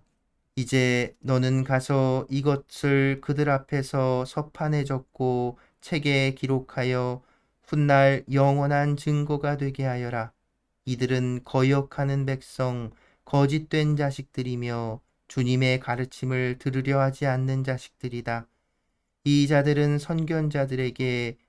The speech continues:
"계시를 보지 마시오." 하고 예언자들에게 "우리에게 올바른 것은 예언하지 말고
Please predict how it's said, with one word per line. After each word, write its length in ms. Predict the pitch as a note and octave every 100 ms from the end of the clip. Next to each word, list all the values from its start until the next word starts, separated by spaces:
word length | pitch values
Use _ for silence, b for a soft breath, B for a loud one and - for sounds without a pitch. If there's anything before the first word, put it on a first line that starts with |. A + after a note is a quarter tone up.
| _
"계시를 540 | - B2 B2 C3+ C3+
보지 300 | C3+ C3+ C3+
마시오." 520 | C3+ B2+ - C3 B2+ B2
하고 640 | A#2 - A#2+ A#2 A#2 - _ _ -
예언자들에게 1160 | C3 C#3+ D3 D3 C#3 C#3 C3 B2 B2+ A#2+ G#2+ b b b _
"우리에게 400 | C#3 D#3 D#3 E3
올바른 600 | D#3 D3+ D3 D#3 D#3 D#3
것은 340 | D3+ D3 D3+
예언하지 500 | C#3 C#3 C3+ C3 -
말고 760 | C3 B2 A#2+ A#2 A#2+ A#2 A2+